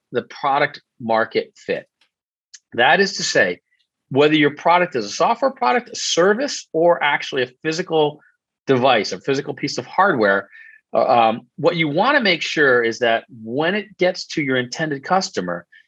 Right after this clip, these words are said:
as they use it, you wanna be able to observe them. You wanna see what is the aha moment. What is it that they love? What is it that they don't love? So that you can take that and iterate that back into future designs. And so to the extent you can iterate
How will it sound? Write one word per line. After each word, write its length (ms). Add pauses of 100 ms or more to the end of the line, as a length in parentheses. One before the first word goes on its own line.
(140)
as 320
they 80
use 260
it, 80
you 100
wanna 180
be 60
able 120
to 80
observe 500
them. 160
You 100
wanna 160
see 640 (260)
what 280
is 140
the 160
aha 480
moment. 520
What 200
is 140
it 120
that 160
they 100
love? 300
What 120
is 120
it 120
that 120
they 100
don't 200
love? 180 (240)
So 180
that 100
you 100
can 160
take 340
that 200
and 100
iterate 320
that 200
back 300
into 240
future 220
designs. 440 (360)
And 160
so 480 (120)
to 100
the 60
extent 380
you 120
can 140
iterate 600